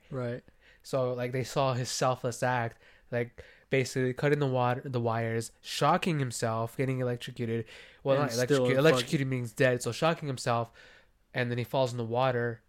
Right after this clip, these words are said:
Speaker 2: obviously for, like, a, at least a minute, and then he pops back up. He's like, "Oh, fuck."
Speaker 1: And he helps people
Speaker 2: And then he
Speaker 1: fucking
Speaker 2: sees that there's people trying
Speaker 1: At
Speaker 2: to
Speaker 1: first,
Speaker 2: lift
Speaker 1: he
Speaker 2: the,
Speaker 1: helps
Speaker 2: like,
Speaker 1: the kid, huh?
Speaker 2: yeah, like, but
Speaker 1: Which
Speaker 2: he
Speaker 1: he
Speaker 2: sees
Speaker 1: totally
Speaker 2: people,
Speaker 1: feels
Speaker 2: like,
Speaker 1: for the
Speaker 2: lifting
Speaker 1: whole
Speaker 2: these,
Speaker 1: time.
Speaker 2: like, the, these,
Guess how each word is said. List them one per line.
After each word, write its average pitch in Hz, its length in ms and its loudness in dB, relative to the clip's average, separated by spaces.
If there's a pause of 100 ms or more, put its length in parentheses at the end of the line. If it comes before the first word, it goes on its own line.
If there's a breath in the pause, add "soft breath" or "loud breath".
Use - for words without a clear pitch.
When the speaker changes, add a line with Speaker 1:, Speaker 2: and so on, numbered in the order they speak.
(140)
Speaker 2:
obviously 120 380 -4
for, - 120 -8
like, 120 200 -4
a, - 80 -14 (340)
at - 200 -8
least 151 340 -6
a 120 40 -2
minute, 113 480 -4 (160)
and 123 100 -4
then 117 80 -4
he 117 60 -4
pops 123 340 -2
back 117 300 -4
up. 131 200 0
He's 127 100 -2
like, 120 140 -6
"Oh, - 240 -10
fuck." - 500 -8
Speaker 1:
And 131 180 0
he 131 240 2
helps 120 340 -2
people 127 280 -6
Speaker 2:
And 143 80 4
then 151 80 2
he 147 60 0
Speaker 1:
fucking 123 140 0
Speaker 2:
sees 165 300 4
that 139 120 6
there's - 160 -6
people 143 320 -4
trying 131 220 -4
Speaker 1:
At 127 80 2
Speaker 2:
to 117 40 -4
Speaker 1:
first, 160 240 6
Speaker 2:
lift 135 60 -2
Speaker 1:
he 139 40 8
Speaker 2:
the, 131 40 6
Speaker 1:
helps 139 200 8
Speaker 2:
like, 123 60 -6
Speaker 1:
the 113 100 -4
kid, 143 360 4
huh? 120 380 -2
Speaker 2:
yeah, 160 340 4
like, 135 160 2
but 127 120 -4
Speaker 1:
Which - 20 6
Speaker 2:
he 156 60 4
Speaker 1:
he 131 80 2
Speaker 2:
sees 190 100 2
Speaker 1:
totally 131 240 2
Speaker 2:
people, 156 160 2
Speaker 1:
feels 147 80 4
Speaker 2:
like, 127 100 4
Speaker 1:
for 123 140 2
the 131 40 4
Speaker 2:
lifting 135 220 0
Speaker 1:
whole 127 100 0
Speaker 2:
these, 123 120 0
Speaker 1:
time. 113 80 -2
Speaker 2:
like, 113 240 -6
the, 127 120 -2
these, 123 240 -4